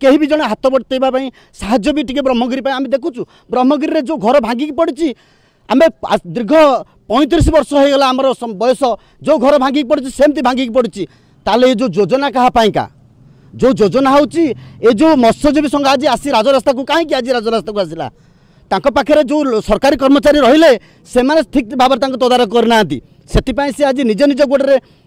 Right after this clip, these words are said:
ଏ ସଂଘ ମାଧ୍ୟମରେ ଠିଆ ହେବା ପାଇଁ ଆଜି ଆମେ ପ୍ରସ୍ତୁତ କରୁଛୁ। ନାହିଁ ଯଦି ୟାଙ୍କର ଦାବିପତ୍ର ଏଇ ଯାହା ଦଉଛନ୍ତି, ତାଙ୍କର ଦାବିପତ୍ର ଯଦି ସାତ ଦିନ ଆମେ ଟାଇମ୍ ଦଉଛୁ, ସାତ ଦିନ ମଧ୍ୟରେ ଯଦି ତାଙ୍କର ଦାବିପତ୍ର କରାଯାଏ କି ପୁରୀ ଜିଲ୍ଲାର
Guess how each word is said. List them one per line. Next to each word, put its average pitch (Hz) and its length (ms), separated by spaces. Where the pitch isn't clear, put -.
ଏ 262 100
ସଂଘ 254 240
ମାଧ୍ୟମରେ 269 400
ଠିଆ 262 160
ହେବା 269 160
ପାଇଁ 269 160
ଆଜି 269 180
ଆମେ 247 160
ପ୍ରସ୍ତୁତ 247 300
କରୁଛୁ। 294 260
ନାହିଁ 220 200
ଯଦି 262 240
ୟାଙ୍କର 233 320
ଦାବିପତ୍ର 254 440
ଏଇ 285 120
ଯାହା 240 200
ଦଉଛନ୍ତି, 277 500
ତାଙ୍କର 226 240
ଦାବିପତ୍ର 233 560
ଯଦି 262 180
ସାତ - 240
ଦିନ 320 240
ଆମେ 285 240
ଟାଇମ୍ 262 240
ଦଉଛୁ, 277 200
ସାତ 233 280
ଦିନ 302 160
ମଧ୍ୟରେ 294 340
ଯଦି 269 180
ତାଙ୍କର 262 280
ଦାବିପତ୍ର 262 480
କରାଯାଏ 262 360
କି 247 80
ପୁରୀ 269 260
ଜିଲ୍ଲାର 294 260